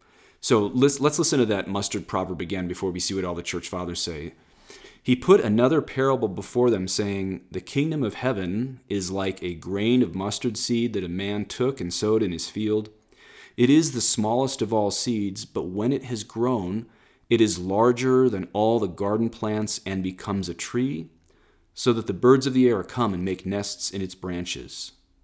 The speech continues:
Now, you know, growing up in a Protestant country, I had taken that mustard seed to be my individual faith. But we're gonna see from the earliest Christians what they taught, that they understood this mustard seed to be first Christ himself,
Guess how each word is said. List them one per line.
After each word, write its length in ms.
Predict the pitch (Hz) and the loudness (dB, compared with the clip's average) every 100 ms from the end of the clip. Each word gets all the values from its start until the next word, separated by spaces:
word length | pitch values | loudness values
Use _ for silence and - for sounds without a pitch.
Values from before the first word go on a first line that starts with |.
| _ _ _ _ _ - - - - | _ _ _ _ _ -20 -20 -12 0
Now, 100 | 127 | 4
you 140 | 135 | 4
know, 220 | 139 127 | 6 4
growing 500 | 123 135 170 202 139 | 4 2 4 4 4
up 240 | 123 123 104 | 4 4 0
in 80 | |
a 40 | 98 | -4
Protestant 540 | - 104 104 - - | -2 -2 0 -4 -8
country, 560 | - 123 123 85 85 - | -6 -4 -4 -6 -4 -4
I 200 | 95 120 | -4 -4
had 200 | 117 - | -4 -2
taken 320 | 110 107 98 | -2 -2 -4
that 160 | 90 - | -4 -6
mustard 360 | 101 - 95 | -6 -6 -6
seed 360 | - 95 87 85 | -4 -4 -6 -6
to 100 | 90 | -8
be 480 | 80 87 85 85 - _ _ - | -6 -4 -4 -6 -8 _ _ -10
my 420 | 92 101 107 107 | -4 -2 0 0
individual 760 | 104 101 95 85 95 90 87 87 | -2 -4 -4 -4 -6 -6 -8 -8
faith. 560 | - 127 64 - - _ _ _ - _ _ _ _ _ _ 123 | -4 -4 -6 -14 -20 _ _ _ -20 _ _ _ _ _ _ 4
But 120 | 131 | 4
we're 140 | 147 | 4
gonna 200 | 160 151 | 2 2
see 500 | - 165 165 139 - | 2 0 0 0 0
from 180 | - 117 | 0 0
the 80 | 104 | 4
earliest 300 | 123 107 - | 4 4 2
Christians 340 | 165 151 92 | -4 -4 -6
what 140 | 92 113 | -4 0
they 140 | 151 | 0
taught, 480 | - 87 82 - 92 | -2 -8 -8 -8 -6
that 380 | 95 - 98 87 | -6 -6 -8 0
they 180 | 127 | 2
understood 480 | 175 143 - 113 101 | 2 0 0 0 0
this 180 | 95 - | -2 -2
mustard 340 | 98 95 92 | -4 -4 -6
seed 480 | - 98 95 90 95 | -4 -2 -4 -6 -8
to 120 | - 95 | -8 -6
be 160 | 92 | -6
first 520 | 87 - 127 151 - - | -6 -4 0 0 -2 -6
Christ 380 | - 107 - | -2 0 0
himself, 640 | 123 117 90 78 117 - | -2 -2 -4 -6 -10 -14